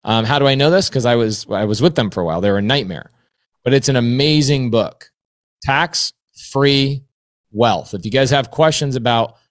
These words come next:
write-offs, okay, and, and how, how all that works, Tax Free Wealth is a really great book. It sounds like a book you'll fall asleep to, but it actually isn't. Tom,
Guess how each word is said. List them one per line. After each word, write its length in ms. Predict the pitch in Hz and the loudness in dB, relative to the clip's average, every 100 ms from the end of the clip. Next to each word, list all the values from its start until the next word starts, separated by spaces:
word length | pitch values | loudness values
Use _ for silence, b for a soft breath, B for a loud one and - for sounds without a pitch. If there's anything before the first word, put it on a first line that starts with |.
| _ | _
write-offs, 1000 | 110 127 147 156 120 92 87 - - - _ _ _ _ _ _ _ _ _ _ _ _ _ _ _ - | 0 2 4 2 0 -2 -6 -8 -10 -10 _ _ _ _ _ _ _ _ _ _ _ _ _ _ _ -2
okay, 200 | 110 110 | 0 2
and, 160 | 110 - | 0 -2
and 180 | 110 104 | -2 0
how, 280 | 120 123 - | 0 2 0
how 200 | 107 123 | 2 4
all 160 | 123 123 | 4 4
that 160 | 110 | 2
works, 300 | 120 117 - | 0 -2 -4
Tax 260 | - 120 - | -4 -4 -2
Free 140 | 139 | 0
Wealth 280 | 117 113 110 | 2 2 0
is 100 | 101 | -4
a 80 | 101 | -4
really 360 | 92 120 127 | 0 2 2
great 300 | 127 127 120 | 2 2 0
book. 280 | 104 107 - _ _ - | 0 -2 -4 _ _ -2
It 160 | 120 | -2
sounds 580 | - - 143 160 190 170 | -2 0 0 2 2 2
like 160 | 175 165 | 2 2
a 60 | |
book 240 | 143 147 151 | 0 0 0
you'll 120 | 135 | 0
fall 200 | 135 127 | 0 0
asleep 280 | - 139 - | -2 -6 -2
to, 160 | 156 | -2
but 140 | 131 117 | 0 0
it 100 | 110 | 0
actually 360 | 113 117 127 107 | -2 -2 0 0
isn't. 220 | 92 85 | -2 -4
Tom, 220 | - 110 | -4 -6